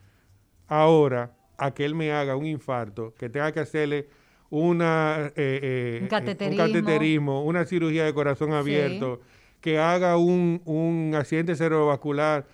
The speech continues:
Speaker 1: o
Speaker 2: Un
Speaker 1: A C V, como
Speaker 2: derrame.
Speaker 1: llama la gente, un derrame,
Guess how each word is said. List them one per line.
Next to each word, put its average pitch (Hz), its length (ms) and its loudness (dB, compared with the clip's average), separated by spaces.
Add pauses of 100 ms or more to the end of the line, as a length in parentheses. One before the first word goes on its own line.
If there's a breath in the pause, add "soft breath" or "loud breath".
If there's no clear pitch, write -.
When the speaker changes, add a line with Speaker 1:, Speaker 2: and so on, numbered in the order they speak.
(140 soft breath)
Speaker 1:
o 139 160 -2
Speaker 2:
Un 143 60 4
Speaker 1:
A 147 80 4
C 180 160 0
V, 180 240 6
como 165 180 2
Speaker 2:
derrame. 143 60 2
Speaker 1:
llama 151 240 2
la 143 80 -2
gente, 147 220 -4
un 151 80 -4
derrame, 151 580 0